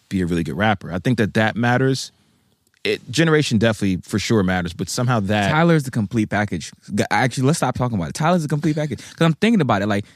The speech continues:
Speaker 2: the, the stu-, what he loves about Cardi, right? That's, that's, that's, that's a subset of, of Tyler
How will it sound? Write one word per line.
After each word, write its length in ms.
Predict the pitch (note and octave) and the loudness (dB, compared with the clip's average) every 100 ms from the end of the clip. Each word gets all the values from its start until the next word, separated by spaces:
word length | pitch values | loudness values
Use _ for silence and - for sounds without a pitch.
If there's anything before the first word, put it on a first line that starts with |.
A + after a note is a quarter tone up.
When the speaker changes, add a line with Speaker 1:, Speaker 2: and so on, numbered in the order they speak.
| - | -6
Speaker 2:
the, 120 | G#2 _ | -6 _
the 120 | - A#2 | -6 -4
stu-, 220 | - E3+ | -2 -2
what 240 | C3+ C3+ | 2 4
he 80 | F3 | 4
loves 260 | D3+ C#3 B2+ | 4 2 0
about 220 | A2 G#2 | 0 -2
Cardi, 340 | - G#2 F#2 | 0 -2 -2
right? 260 | D#2+ F2 F#2 _ _ _ | -4 -6 -6 _ _ _
That's, 360 | F#2 G#2+ G#2+ - | -2 -2 -2 -4
that's, 220 | A2 A2+ | -4 -4
that's, 460 | - A2 A#2 G#2 - - | -2 0 0 -4 -10 -4
that's 240 | A#2+ C3+ | -2 -2
a 20 | |
subset 500 | A2+ - A#2 - G2+ | -4 -4 -4 -2 -4
of, 160 | F#2+ - | -4 -6
of 140 | - - | -8 -8
Tyler 440 | G2+ E2+ E2+ E2+ | -6 -6 -6 -8